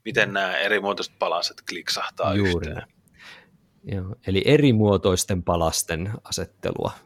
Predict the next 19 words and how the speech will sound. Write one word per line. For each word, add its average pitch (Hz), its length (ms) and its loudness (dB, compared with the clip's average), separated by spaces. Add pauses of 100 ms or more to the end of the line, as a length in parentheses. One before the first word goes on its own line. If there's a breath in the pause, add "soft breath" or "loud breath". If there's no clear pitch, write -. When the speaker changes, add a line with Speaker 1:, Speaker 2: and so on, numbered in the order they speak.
(120)
Speaker 2:
että - 200 -8
ei, 104 260 0
ei 117 100 2
saa 113 200 4
olla 107 180 2
pelissä 101 400 0
vaan 98 160 2
Speaker 1:
Mm. 101 60 0
Speaker 2:
yhdenmuotoisia 92 800 -4
Speaker 1:
Mm. 101 220 -14 (200)
Speaker 2:
palikoita. - 500 -8 (140 loud breath)
Speaker 1:
Joo. - 80 -12 (1200 loud breath)
Speaker 2:
Riippumatta 120 520 2
siitä, 95 300 2
että 95 120 -4
onko 92 200 0
niitä 90 200 -2
palikoita, 87 540 0
eli, 87 240 -2